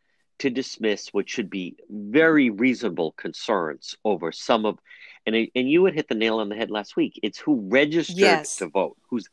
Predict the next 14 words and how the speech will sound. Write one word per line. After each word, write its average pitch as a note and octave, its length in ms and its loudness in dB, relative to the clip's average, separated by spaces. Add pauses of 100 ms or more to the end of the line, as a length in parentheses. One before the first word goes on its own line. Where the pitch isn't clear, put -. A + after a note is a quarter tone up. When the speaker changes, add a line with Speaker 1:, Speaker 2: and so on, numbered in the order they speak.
Speaker 1:
on E3 540 2
the D3 120 -6
list. E3 540 -10 (400)
That B2+ 300 -2 (200)
is B2 360 -6
the - 80 -14
Speaker 2:
Well, G#3 200 4
Speaker 1:
problem. G#3+ 180 2
Speaker 2:
that, - 180 0
that, C#4 200 -2
see, - 300 -8
that, C4+ 300 -2
that's A#3+ 300 -2
why G3+ 400 -6